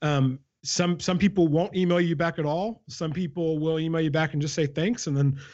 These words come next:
um, some people will, uh, will start conversation with you, and it, it, it can lead to, um, y-, you know, just being friends, having someone you can reach out to for author advice, doing cross promotion, or in Jay and I's case, 'cause I was a fan of his before we became friends,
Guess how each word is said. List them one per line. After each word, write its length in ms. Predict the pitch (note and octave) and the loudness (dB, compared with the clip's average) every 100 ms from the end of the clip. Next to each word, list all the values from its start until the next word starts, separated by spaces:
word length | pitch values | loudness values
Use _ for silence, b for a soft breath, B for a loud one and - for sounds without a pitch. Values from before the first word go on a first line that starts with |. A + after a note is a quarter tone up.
| B B _ | B B _
um, 320 | C#3 C3 C3 - - | 0 2 0 -4 -14
some 280 | - F3 D#3+ | -4 -2 2
people 320 | F3+ F3 D#3+ | 2 2 4
will, 480 | D#3+ E3+ E3+ D#3+ - _ _ | 4 4 2 0 -6 _ _
uh, 340 | D3+ C#3+ C#3+ C#3+ - _ _ | -6 -4 -4 -8 -14 _ _
will 80 | D3+ | -10
start 240 | - - | -8 -6
conversation 480 | F3+ F3 A3+ A3 F3+ | -4 0 0 0 0
with 180 | C#3+ C#3+ | -2 -2
you, 120 | C#3+ | -2
and 100 | C#3+ | -2
it, 160 | D3+ | -4
it, 180 | D3 D3+ | -6 -6
it 160 | D#3+ D3 | -4 -4
can 220 | D#3 D3+ | -4 -4
lead 300 | D3 D3 C#3 | -2 -2 -2
to, 380 | - D3 C#3+ C#3 B B B B - | 0 2 4 0 B B B B -4
um, 400 | D3 C#3 C3+ C3+ _ _ - | 0 2 0 -4 _ _ -6
y-, 160 | D3+ D#3 | -6 0
you 140 | D#3+ | 2
know, 160 | D#3+ D3 | 2 2
just 320 | D3 C#3 C3 | 2 -2 0
being 240 | D3 D3+ | 2 2
friends, 460 | C#3+ - E3 G3+ G#3 | 2 2 2 2 0
having 200 | E3 C#3+ | 0 -2
someone 240 | C3+ D#3 | -2 -2
you 60 | D3+ | -2
can 140 | C#3 | -2
reach 200 | C#3+ C#3 D#3 | -2 0 -2
out 160 | D3+ | -2
to 120 | - D3+ | -4 -6
for 220 | C#3 C#3+ | -6 -4
author 240 | E3+ F3+ | -4 -2
advice, 480 | E3 E3+ F3 G3+ - | -4 -4 -4 -4 -8
doing 300 | - C#3+ C3+ | -4 0 0
cross 320 | C#3 E3 D#3+ | 0 0 0
promotion, 580 | - F3+ F3 F3+ A3+ A3 B B B B | -2 -2 0 0 -2 -2 B B B B
or 220 | D#3 E3+ | 2 4
in 100 | D#3+ | 2
Jay 240 | C#3 F#3 A#3 | 2 2 2
and 80 | |
I's 200 | D#3+ C#3 | 0 -2
case, 440 | - C#3+ E3 F3 - | -6 -6 -6 -8 -16
'cause 180 | - C#3 | -8 -2
I 140 | D#3 | 0
was 140 | D3+ | 0
a 40 | C#3 | -2
fan 300 | C#3+ D#3+ D3+ | -2 -2 -2
of 100 | C3 | -6
his 400 | - F3 F#3+ F3+ | -8 -6 -4 -6
before 400 | - C3+ D3 C#3+ | -8 -10 -6 -4
we 200 | C#3 D3 | -2 -2
became 380 | C3+ C3+ D3 B2+ | -2 -6 -4 -4
friends, 540 | A#2 F#3+ E3+ E3+ - | -2 -2 0 -4 -8